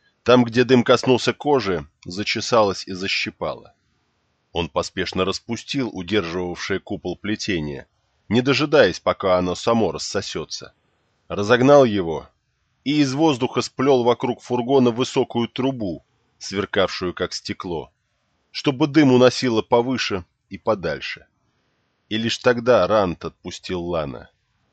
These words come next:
Он бы не допустил, чтобы страж последовал за Морейн, даже если б тот и сумел добраться до фургона. Теперь весь фургон был объят пламенем.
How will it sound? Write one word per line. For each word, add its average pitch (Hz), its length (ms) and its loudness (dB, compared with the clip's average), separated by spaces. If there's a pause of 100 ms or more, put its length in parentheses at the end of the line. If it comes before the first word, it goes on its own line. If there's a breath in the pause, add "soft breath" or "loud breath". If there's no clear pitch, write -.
(460)
Он 147 200 6
бы 147 100 4
не 151 80 8
допустил, 143 580 0
чтобы 104 340 -4
страж - 440 2
последовал 95 640 -2
за 87 160 -4
Морейн, 87 580 -2 (640)
даже 82 380 -4
если 85 320 -8
б - 60 -20 (120)
тот 92 300 -4
и 98 60 -12
сумел 113 380 0
добраться 80 520 -6
до 80 100 -10
фургона. 82 640 -10 (920)
Теперь 156 320 4
весь 143 200 2
фургон 139 460 4
был 131 200 6
объят 120 360 4
пламенем. 82 640 2